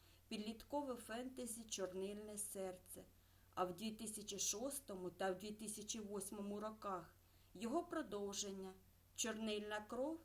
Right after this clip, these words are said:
та «Чорнильна смерть». Цікавий факт. Перший роман чорнильної трилогії екранізований дві тисячі восьмого року.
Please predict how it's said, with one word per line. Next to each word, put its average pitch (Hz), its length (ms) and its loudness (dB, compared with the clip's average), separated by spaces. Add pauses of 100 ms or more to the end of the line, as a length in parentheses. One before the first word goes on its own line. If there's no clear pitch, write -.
(100)
та 180 100 2
«Чорнильна 240 680 2
смерть». 185 520 -4 (1000)
Цікавий 330 500 4
факт. 208 440 -6 (680)
Перший 214 420 6
роман 220 440 4
чорнильної 214 640 0
трилогії 196 800 -2 (380)
екранізований 247 960 4
дві 214 200 0
тисячі 262 500 2
восьмого 262 600 4
року. 202 520 0